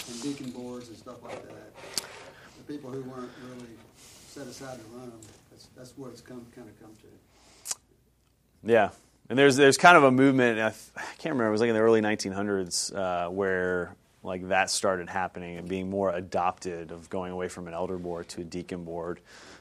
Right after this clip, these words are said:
Speaker 2: um, for some pragmatic reasons. But again, it, it doesn't adopt or follow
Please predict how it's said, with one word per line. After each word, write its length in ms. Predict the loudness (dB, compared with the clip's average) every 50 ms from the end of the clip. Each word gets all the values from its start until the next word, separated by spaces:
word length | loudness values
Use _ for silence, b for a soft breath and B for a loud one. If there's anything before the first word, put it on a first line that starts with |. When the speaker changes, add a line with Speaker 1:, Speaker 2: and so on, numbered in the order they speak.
| B B -8
Speaker 2:
um, 380 | -6 -4 -4 -4 -6 -8 -14 -18 _ -18 -18 -18 -18 _ _ _ _ _ _ _ _ _ -20
for 240 | -20 -16 -12 -10 -8
some 200 | -4 -2 -2 -2
pragmatic 680 | 0 4 4 4 4 4 2 2 4 4 4 2 0 -2
reasons. 580 | -6 -8 -6 -6 -6 -6 -8 -8 -10 -10 -14 -14
But 220 | -8 -6 -6 -6
again, 500 | -6 -6 -6 -4 -4 -4 -6 -8 -10 -14 -16 _ -12
it, 240 | -10 -10 -10 -10 -12 _ _ _ _ _ _ _ _ -14
it 120 | -10 -4
doesn't 280 | -2 -2 -2 -2 -6 -10 _ -6
adopt 500 | -6 -2 2 4 4 6 4 4 0 -6
or 60 | -10
follow 640 | -4 2 4 6 6 6 6 4 2 -2 -4 -8